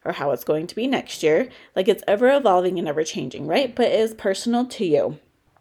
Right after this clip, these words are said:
I'll give you an example for myself. So you all know, you're listening to this podcast, that I love morning routines. So a form of self-care for me, right, is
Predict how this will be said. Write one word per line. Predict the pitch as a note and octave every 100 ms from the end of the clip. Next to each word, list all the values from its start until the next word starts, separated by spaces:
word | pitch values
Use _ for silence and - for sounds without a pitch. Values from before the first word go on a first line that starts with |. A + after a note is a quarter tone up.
| _ _ - _ - -
I'll | A3+
give | B3
you | B3+ C#4+ D4 D4+ C#4+ -
an | A3
example | G3 G3+ G3+ G3+ G3
for | G3 G3
myself. | F3 F3 D#3+ -
So | - F#3
you | F#3+
all | G3 C4
know, | C4 G#3+ G3
you're | F#3 D#3+
listening | F#3 G#3+ F#3+
to | F#3
this | D3+
podcast, | - B3 A3+ A#3 A#3 G3+ G#3+
that | G3 E3
I | E3
love | E3+ C#4+
morning | C4+ G#3 F#3+
routines. | F3+ - E3+ E3+ F#3+
So | - F3 F3+ - - -
a | G3+
form | G#3 A#3+ A#3+
of | A#3+
self-care | - A#3 A3+ C4 G#3
for | - G3+
me, | G3 B3+ A3+ G3 A3 A3+
right, | G3 F#3 A#3 A#3+
is | G3 F#3 F3 -